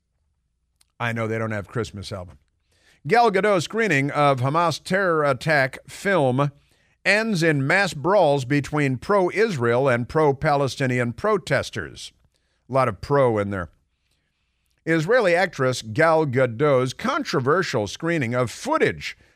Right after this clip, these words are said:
from the October seventh slaughter by Hamas terrorists sparked multiple wild fights in Los Angeles late Wednesday.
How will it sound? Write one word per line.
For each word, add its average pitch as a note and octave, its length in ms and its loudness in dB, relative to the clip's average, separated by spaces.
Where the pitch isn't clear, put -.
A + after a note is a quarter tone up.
from B2+ 220 -2
the C3 100 2
October C#3 760 0
seventh C3+ 520 0
slaughter C3+ 540 0
by F#3+ 360 4
Hamas D#3+ 680 0
terrorists A#2 640 -2
sparked - 680 -2
multiple D3+ 640 0
wild D#3 520 2
fights - 640 -2
in C#3 220 0
Los E3 320 2
Angeles C3 600 -2
late D#3 460 0
Wednesday. C#3+ 720 0